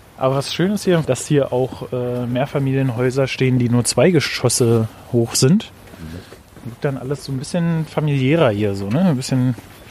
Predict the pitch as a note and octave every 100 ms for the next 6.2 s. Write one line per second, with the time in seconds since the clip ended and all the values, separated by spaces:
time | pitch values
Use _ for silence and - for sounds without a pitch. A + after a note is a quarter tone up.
0 | - - - - - - - - - -
1 | - - - - - - - - - -
2 | - - - - - - - - - B2+
3 | G2+ - - - C3+ C#3+ - B2 A2 -
4 | E3+ F3 - D#3 D3 D3 C3+ A#2+ A#2 A#2+
5 | A#2 A#2 A2+ A#2 A#2 A2 A#2 A2+ A2+ B2+
6 | B2 A#2